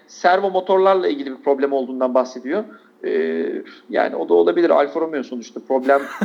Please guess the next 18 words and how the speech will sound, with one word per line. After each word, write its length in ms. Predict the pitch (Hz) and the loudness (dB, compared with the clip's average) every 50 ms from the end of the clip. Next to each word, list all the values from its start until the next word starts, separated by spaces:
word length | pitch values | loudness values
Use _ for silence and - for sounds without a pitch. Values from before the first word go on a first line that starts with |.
| 202 - | -4 -2
çıkartmasına 500 | - 139 127 127 - 139 135 - 156 156 | 0 -2 -2 -2 -4 -8 -8 -6 -4 -2
<laughs> 0 | |
alışık 340 | 156 151 151 - - - | -2 -2 -4 -6 -2 2
olduğumuz 500 | 165 151 151 151 147 139 139 139 143 143 | 2 2 2 2 0 -2 -2 -4 -4 -2
bir 160 | - 339 - - 156 - - - - - - - - _ - | -2 -2 -2 -4 -10 -16 -16 -18 -20 -20 -20 -20 -20 _ -6
marka 360 | 135 139 135 139 - - 151 | -2 0 0 0 0 0 0
artık. 440 | 151 - - - - - - - - - - - 240 220 - - | 0 0 -2 -4 -8 -6 -6 -6 -8 -10 -12 -10 -10 -10 -4 -4
<laughs> 440 | - 170 175 - - - - - _ | -4 -4 -4 -6 -16 -20 -20 -12 _
Ya 60 | - | -2
o 80 | - 156 | 0 2
kadar, 280 | - - - 147 143 127 - - - - | 2 2 4 4 2 2 0 -6 -10 -8
e, 480 | 147 147 143 143 147 147 147 147 147 143 | -6 -4 -4 -4 -4 -4 -4 -4 -4 -6
şeyde 420 | 143 - 147 131 127 123 123 160 156 | -4 -4 -2 -2 -2 -2 -2 -2 -2
olur. 380 | - 156 143 143 143 139 - - - - - - - - - | 0 0 0 0 -2 -4 -6 -12 -20 -20 -20 -20 -20 -14 -10
Onun 200 | - 143 - 123 | -10 -8 -8 -8
dışında 420 | 120 147 - - 156 151 147 147 139 | -8 -8 -8 -8 -2 0 0 2 4
da 160 | 151 147 147 - - - - _ _ _ _ _ _ _ _ _ _ _ _ _ _ _ _ _ _ - | 2 2 0 -2 -8 -18 -20 _ _ _ _ _ _ _ _ _ _ _ _ _ _ _ _ _ _ -4
yani 480 | 120 123 120 120 117 117 120 120 123 | -2 0 2 2 0 0 -2 -4 -6